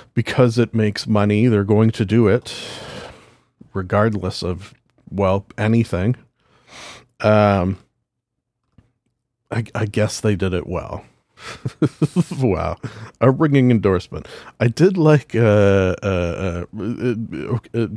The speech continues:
here's the other thought I had. One of my favorite things from the first movie was Shuri, w-, was, uh, uh, uh, you know, the Princess Shuri.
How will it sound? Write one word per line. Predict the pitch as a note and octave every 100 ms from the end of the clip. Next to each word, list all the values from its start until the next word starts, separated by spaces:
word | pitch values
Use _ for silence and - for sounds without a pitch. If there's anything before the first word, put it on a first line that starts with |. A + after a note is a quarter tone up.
| A#2
here's | E3+ D3+
the | C#3
other | B2 A#2+
thought | - F#2+ D2+
I |
had. | D#2 D#2+ F#2+ - _ _ _ _ - - - -
One | A#2 A#2+ C#3+
of |
my | C#3 A#2
favorite | - D#3+ G3 D#3+ -
things | B2 G2 A#2+ -
from | - - F2 G2+ B2+ -
the | G#2 G2+
first | - F2+ G2 F#2+
movie | G2 A#2+ A2+
was | G2 F2 F#2+ D#3 C#3+ - -
Shuri, | - C#4 B3+ D#2 - -
w-, | A#2 G#2+ G#2+
was, | A2+ A#2 A#2+ A2
uh, | A#2 A#2
uh, | A2+ G#2 -
uh, | D#3+ C3+
you | G3+ E3+
know, | G2 - - - - - G#2+ G#2+ _
the | G#2+
Princess | - - G3+ - - E3+ E3+ -
Shuri. | - - A#2+ D#2 B1 -